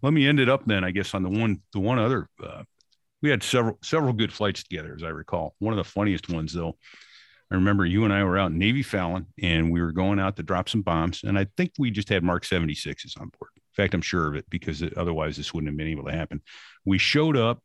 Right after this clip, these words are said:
at the range, and whoever was there before us was still on it. So the range was hot. And so we had to go meander away. They said they'd be done in about fifteen minutes. So we did a one eighty and headed north up the valley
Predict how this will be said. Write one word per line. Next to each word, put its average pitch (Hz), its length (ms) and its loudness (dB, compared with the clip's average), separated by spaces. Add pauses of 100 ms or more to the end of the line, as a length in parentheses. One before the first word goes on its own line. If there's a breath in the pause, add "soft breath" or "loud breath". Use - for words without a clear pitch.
(240)
at 104 260 0
the 117 100 0
range, 87 540 0 (180)
and 82 480 0 (460)
whoever 117 320 0
was 98 160 0
there 101 140 2
before 85 400 -2
us - 180 -6
was 76 80 -6
still - 280 0
on 67 180 -2
it. - 40 -10 (140)
So - 140 -10
the 82 60 0
range 90 220 2
was 92 140 -2
hot. 78 280 -2 (760 loud breath)
And 73 220 0
so 80 400 0 (560 loud breath)
we 90 160 2
had 90 140 2
to 87 60 -2
go 85 180 0
meander 85 420 2
away. 82 300 -2
They 80 100 -4
said 80 180 -6
they'd 78 140 -6
be 82 80 -8
done 78 200 -4
in 78 60 -4
about 76 220 -6
fifteen - 400 -4
minutes. 82 320 -2 (400 loud breath)
So - 160 -4
we 95 140 2
did 117 180 2
a 110 40 2
one 104 260 4
eighty 107 260 2
and 80 80 -4
headed 92 260 0
north 90 320 -2
up 98 140 -4
the 95 80 -6
valley 90 400 0